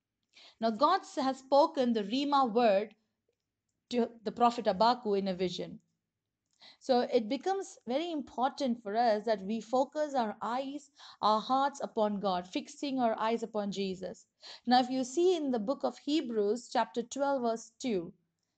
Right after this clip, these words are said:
it says, "Looking only at Jesus, the originator and perfecter of the faith,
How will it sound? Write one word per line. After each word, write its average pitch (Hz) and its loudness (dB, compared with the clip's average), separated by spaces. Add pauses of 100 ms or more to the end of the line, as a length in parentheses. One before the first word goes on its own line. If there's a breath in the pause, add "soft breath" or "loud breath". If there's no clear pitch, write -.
it 226 0
says, 226 0 (1300)
"Looking 254 2 (180)
only 349 4
at 339 -2
Jesus, 233 -4 (300 soft breath)
the 240 2
originator 277 2
and 240 0
perfecter 240 0
of 220 -2
the 233 -8
faith, 220 -2